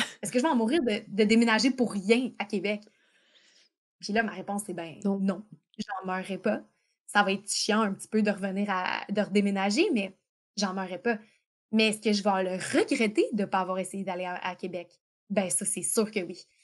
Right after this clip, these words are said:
Speaker 1: Et en général, on regrette pas, on regrette ce qu'on n'a pas fait. Donc, euh, c'est plus comme,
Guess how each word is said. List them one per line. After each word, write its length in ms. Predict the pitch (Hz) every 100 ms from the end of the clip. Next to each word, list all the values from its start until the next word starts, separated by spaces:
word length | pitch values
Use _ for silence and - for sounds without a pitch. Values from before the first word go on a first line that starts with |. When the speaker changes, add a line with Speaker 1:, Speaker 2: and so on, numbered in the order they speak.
| _ _ _ _
Speaker 1:
Et 300 | 214 220 226 -
en 140 | 233 233
général, 540 | 254 240 254 339 320 -
on 160 | 220
regrette 400 | 202 220 220 214
pas, 320 | - 269 277 277 _ _ -
on 100 | 226
regrette 320 | 226 269 320
ce 120 | -
qu'on 160 | - 214
n'a 100 | 208
pas 180 | 214
fait. 260 | 185 - - _ _ _ _ _
Donc, 360 | 214 226 233 220
euh, 560 | 214 214 208 208 214 214 - -
c'est 260 | 214 262
plus 260 | 214 330 330
comme, 360 | 262 240 247